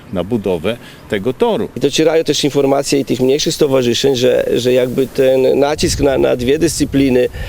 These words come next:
Speaker 2: sportu w mieście,
Speaker 1: Tak,
Speaker 2: on
Speaker 1: mówię
Speaker 2: nie
Speaker 1: tu
Speaker 2: podoba się
Speaker 1: niektóre,
Speaker 2: wszystkim.
Speaker 1: niektóry
Speaker 2: On
Speaker 1: sport,
Speaker 2: nie
Speaker 1: tak.
Speaker 2: podoba się
Speaker 1: Tak.
Speaker 2: wszystkim. I już tam nie, też nie chcemy wymieniać, bo nie chcemy żadnego konfliktu,
Speaker 1: Tak.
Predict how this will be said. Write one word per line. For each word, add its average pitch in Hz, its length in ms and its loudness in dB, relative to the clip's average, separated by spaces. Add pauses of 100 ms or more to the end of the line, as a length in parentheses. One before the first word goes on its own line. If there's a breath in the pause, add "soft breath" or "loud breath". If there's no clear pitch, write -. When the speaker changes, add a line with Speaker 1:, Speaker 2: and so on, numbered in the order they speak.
(180 loud breath)
Speaker 2:
sportu 139 520 0
w 127 60 0
mieście, 143 640 2
Speaker 1:
Tak, 143 100 2
Speaker 2:
on 147 80 4
Speaker 1:
mówię 151 140 2
Speaker 2:
nie 156 180 2
Speaker 1:
tu - 0 -
Speaker 2:
podoba 170 380 2
się 202 60 0
Speaker 1:
niektóre, 117 140 0
Speaker 2:
wszystkim. 123 320 0
Speaker 1:
niektóry 151 240 2
Speaker 2:
On 113 40 -2
Speaker 1:
sport, 92 300 -2
Speaker 2:
nie 135 120 4
Speaker 1:
tak. - 60 -6
Speaker 2:
podoba 160 340 2
się 170 160 0 (240)
Speaker 1:
Tak. 131 80 0
Speaker 2:
wszystkim. 135 540 0 (460 loud breath)
I 147 760 2
już 143 120 -4
tam 156 160 2
nie, 160 120 2
też 196 180 0
nie 165 100 2
chcemy 160 240 2
wymieniać, 147 460 2
bo 143 80 0
nie 151 100 2
chcemy 160 220 2
żadnego 147 340 2
konfliktu, 131 600 0
Speaker 1:
Tak. - 80 -20